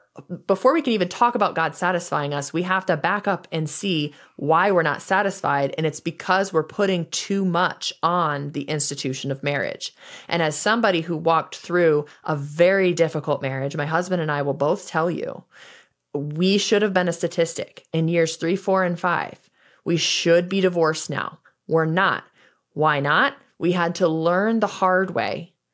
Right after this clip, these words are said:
that the other person is not there to satisfy us. I did not get married for Josh to make me completely happy and to always get my water and, you know, treat me like a princess. He's a wonderful man and he does treat me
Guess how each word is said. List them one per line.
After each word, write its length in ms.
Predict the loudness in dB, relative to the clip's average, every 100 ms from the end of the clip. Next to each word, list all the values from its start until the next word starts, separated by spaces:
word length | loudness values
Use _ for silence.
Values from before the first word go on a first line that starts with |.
| _ _ _ -6
that 480 | 0 2 2 -2 -10 _ _ _ -6
the 140 | 0
other 220 | 2 2
person 560 | 0 0 0 0 -4 -4 -2
is 200 | -2 -2
not 440 | 0 0 0 2
there 200 | 2 2
to 80 | 0
satisfy 680 | -2 -2 -2 -6 -6 -4 -4
us. 540 | -6 -8 -12 -16 -18 _ _ _ _ _ -2
I 180 | 0 2
did 140 | 4
not 200 | 2 2
get 160 | 0 0
married 440 | 0 2 2 0
for 140 | -2 -2
Josh 420 | 0 0 -2 -6
to 100 | -4
make 360 | -2 -2 -2 -4
me 360 | -4 -4 -6 -8
completely 580 | -8 -6 -4 -4 -4 -8
happy 640 | -6 -6 -6 -10 -10 -14 _ -8
and 140 | -4 -4
to 100 | 0
always 360 | 2 2 2 0
get 200 | -2 0
my 180 | -2
water 600 | 0 2 2 2 2 0 -4
and, 520 | -4 -4 -4 -6 -8 -6
you 80 | -2
know, 100 | -2
treat 280 | -2 -4
me 120 | -4 -2
like 180 | -4
a 60 | -4
princess. 580 | -4 -4 -4 -6 -6 -10 -20 -8
He's 140 | 0
a 60 | 2
wonderful 360 | 4 2 0 2
man 320 | 2 0 0
and 100 | -2
he 80 | 0
does 360 | 2 2 -2
treat 200 | -6 -6
me 280 | -2 -4 -4